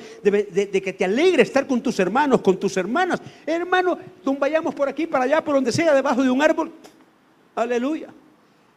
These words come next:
El discípulo vive en moldes, vive en moldes. Dios lo guió a ustedes a construir este, este, este, este, este, bueno, este edificio, porque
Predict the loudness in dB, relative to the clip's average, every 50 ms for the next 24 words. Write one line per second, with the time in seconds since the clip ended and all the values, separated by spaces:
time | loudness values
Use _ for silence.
0 | _ _ _ _ _ _ _ _ _ _ _ _ _ _ _ -2 -2 0 2 2
1 | 2 2 0 -2 -2 -2 -4 -6 -14 -18 -18 -2 4 4 4 4 4 0 0 0
2 | -2 0 0 2 2 0 0 -2 -6 -12 -12 -12 -18 -20 _ _ _ _ _ _
3 | _ _ _ _ _ _ _ _ _ _ _ _ -4 -2 -2 -2 -2 -2 0 0
4 | 0 0 0 -2 -4 -4 -10 -12 -8 -8 -8 -8 -8 -4 2 6 6 8 8 8
5 | 8 8 6 4 4 4 2 0 0 -2 -4 2 2 4 6 6 6 4 4 0
6 | -10 -16 -18 -20 -20 -6 -6 -4 4 6 6 6 6 6 6 6 6 6 4 0
7 | -2 -4 -8 -12 -6 -2 -2 -2 0 0 0 0 0 0 0 -4 -4 0 -2 -2
8 | 0 0 -4 0 0 -2 -2 -2 -6 -4 -4 -4 0 0 -2 -2 -2 -2 -2 0
9 | 0 -2 -8 -12 -20 -20 -20 _ _ _ _ _ _ _ _ _ _ _ _ -20
10 | _ _ _ _ _ _ _ _ 0 0 0 -2 -6 -4 -4 -2 2 2 2 2
11 | 0 4 8 8 6 6 4 -2 -6 -6 -2 -4 -4 0 2 2 2 2 0 -4
12 | -16 -18